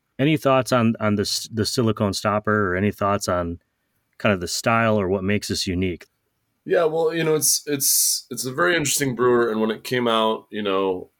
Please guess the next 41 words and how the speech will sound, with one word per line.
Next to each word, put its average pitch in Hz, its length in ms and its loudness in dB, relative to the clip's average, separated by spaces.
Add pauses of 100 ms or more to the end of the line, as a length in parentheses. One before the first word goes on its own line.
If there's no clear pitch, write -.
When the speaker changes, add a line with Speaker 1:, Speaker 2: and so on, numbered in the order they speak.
(220)
Speaker 2:
well, 107 140 0
I 107 40 0
don't 113 80 -2
know 110 60 2
about 98 200 -2
when 98 100 -2
it 90 80 -14
came 113 160 -6
out, 95 140 -4
but 101 80 0
when 98 120 0
I 104 140 -2
first 101 300 -4
became 101 240 -6
aware 101 320 0
of 87 120 -2
it, 92 300 -2 (380)
it 110 80 -6
was 104 180 0
certainly 123 720 0 (240)
something 160 300 -6
that 131 100 -2
people 135 240 -4
wanted 120 260 2
to - 80 -20
play 101 140 0
with. 82 180 -6
People 107 240 -6
who 107 60 -2
are 98 100 0
coffee 104 320 -4
nerds, 95 560 -2 (300)
you 98 80 -10
know, 104 60 -4
really 113 160 2
wanted 117 240 0
to, 104 80 -2
like, 95 320 -2
use 120 320 0
it 110 240 -2
to 104 680 -2